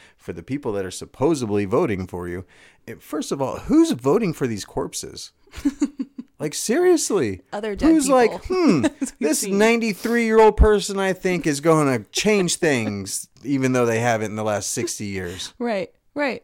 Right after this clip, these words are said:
Speaker 1: What?
Speaker 2: I'm sure they're gonna vote differently this
Speaker 1: The only
Speaker 2: time.
Speaker 1: thing they're gonna change is their diaper.
Speaker 2: <laughs>
Speaker 1: Their bag <laughs>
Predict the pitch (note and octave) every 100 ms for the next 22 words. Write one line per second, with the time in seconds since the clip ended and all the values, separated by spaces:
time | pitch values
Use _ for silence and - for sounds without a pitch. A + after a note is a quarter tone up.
0 | _ _ - A2+ G#2+ A2 F#3 F#4 A#3+ -
1 | C#4 B3 A#3 A3 G#3 G3+ G#3+ A3 G#3+ -
2 | G3+ G3+ G3 G3+ E3+ D4 F#3 F#3+ C4+ D#4+
3 | D#4+ D4 D4 G#3 - B3+ D#4 A#3 G#3+ E3
4 | F3 A3 - C3 F#2 - - - - -
5 | - - - D#4+ _ C#4 - _ _ _
6 | _ _ _ _ _ _ _ D3 E3 A#2+
7 | D3+ A#3+ A#3 G#2+ F2+ - _